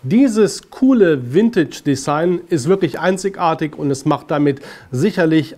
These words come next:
eine sehr, sehr gute Figur an jedem Computerarbeitsplatz. Neben dem fantastischen Vintage-Design verfügt das C U vier auch über eine durchdachte Technik.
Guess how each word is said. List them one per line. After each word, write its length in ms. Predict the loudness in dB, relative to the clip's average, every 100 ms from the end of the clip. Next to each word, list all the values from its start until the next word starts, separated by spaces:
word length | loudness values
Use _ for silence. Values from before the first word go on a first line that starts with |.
| -6
eine 540 | -4 -2 -2 -2 -4
sehr, 340 | -4 -2 0 2
sehr 220 | 2 0
gute 480 | -2 -4 -2 0 0
Figur 480 | -2 0 0 -2
an 120 | -4 -4
jedem 280 | -2 -2
Computerarbeitsplatz. 1200 | -2 -2 -2 -2 -2 -4 -4 -6 -6 -12 -12 -18 -20 _ _ _ _ _
Neben 320 | -4 -2 0
dem 280 | 0 0 -2
fantastischen 880 | -6 -8 -6 -6 -4 -4 -2 -2 0
Vintage-Design 800 | 0 -2 -4 -4 -4 -4 -4 -6 -10 -20 -6
verfügt 400 | -4 -2 -2 -2
das 160 | -2
C 140 | 0 0
U 40 |
vier 380 | 0 -2 -2 -2
auch 220 | -4 -2
über 320 | -4 -4 -4
eine 280 | -4 -2 -2
durchdachte 600 | -2 -4 -2 -4 -4 -4
Technik. 500 | -2 -4 -4 -10 -10